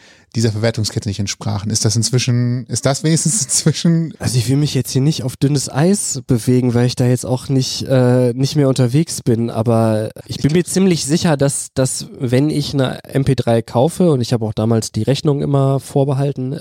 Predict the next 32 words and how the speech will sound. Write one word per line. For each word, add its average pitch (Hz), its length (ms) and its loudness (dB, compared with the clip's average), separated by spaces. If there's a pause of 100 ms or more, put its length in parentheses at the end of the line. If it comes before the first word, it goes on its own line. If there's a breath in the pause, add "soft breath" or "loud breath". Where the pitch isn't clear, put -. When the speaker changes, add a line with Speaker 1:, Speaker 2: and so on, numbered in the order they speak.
Speaker 2:
dass 117 160 0
das - 240 -2
legal 101 320 2
ist. - 260 -2 (460 loud breath)
Speaker 1:
Ich - 60 -10
Speaker 2:
Da 117 60 4
Speaker 1:
glaub, 131 40 4
Speaker 2:
bin 127 80 2
Speaker 1:
da 147 60 2
Speaker 2:
ich 131 40 0
mir 143 60 2
Speaker 1:
gab's 135 100 2
auch - 20 0
Speaker 2:
ziemlich 127 180 2
Speaker 1:
irgendwann 139 260 4
Speaker 2:
sicher. - 20 0
Speaker 1:
so 120 60 2
einen 123 120 2
D-J-Vertrag 117 840 0
oder 110 100 -4
irgendwas 110 200 0
mit 110 100 -2
der 110 60 2
gema 110 340 -2
oder 110 160 -2
so, 104 80 -4
Speaker 2:
Genau, 131 260 4
Speaker 1:
ne? 127 60 4
Speaker 2:
du 127 120 4
hast 143 140 2
halt, 143 120 2
Speaker 1:
Ja. - 40 -2